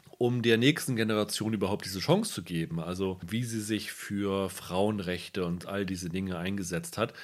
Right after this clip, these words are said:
die damals halt, als sie angefangen hat als Politikerin, noch längst nicht selbstverständlich waren. Und wenn sie nicht diese Kämpfe durchgeführt hätte,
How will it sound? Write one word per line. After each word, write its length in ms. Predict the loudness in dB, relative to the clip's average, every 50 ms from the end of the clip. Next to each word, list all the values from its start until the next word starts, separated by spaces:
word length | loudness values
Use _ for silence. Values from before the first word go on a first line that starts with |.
| -18 -18 -10 -8
die 80 | 0
damals 500 | 2 4 4 6 6 6 6 4 4 2
halt, 240 | 2 2 2 2 0
als 340 | -2 -4 -4 -4 -6 -8 -12 -14 -20 -20 -20 _ _
sie 280 | -6 -2 0 0 2 2
angefangen 560 | 2 2 2 2 2 0 0 -2 -2 -2 -2
hat 120 | -2 0
als 140 | -2 -2 -2
Politikerin, 800 | -2 -2 -2 -2 -2 -2 -4 -6 -6 -6 -4 -2 -2 0 -2 -2 -2 -2
noch 120 | -2 2
längst 320 | 4 6 6 6 4 2 0
nicht 100 | 2 4
selbstverständlich 800 | 4 4 2 2 -2 -4 0 2 2 2 2 0 -4 -4 -4
waren. 340 | -4 -4 -4 -4 -4 -4 -4
Und 220 | -4 -4 -6 -6 -4
wenn 200 | -4 -2 -2 0
sie 240 | 0 0 2 2 4
nicht 240 | 2 2 0 -2 -4
diese 160 | -4 -4 -2
Kämpfe 600 | 0 2 2 2 2 0 0 2 2 2 2 0 -2 0
durchgeführt 560 | 2 4 4 4 2 -2 0 4 4 4 4
hätte, 400 | 2 2 4 4 4 4 4 0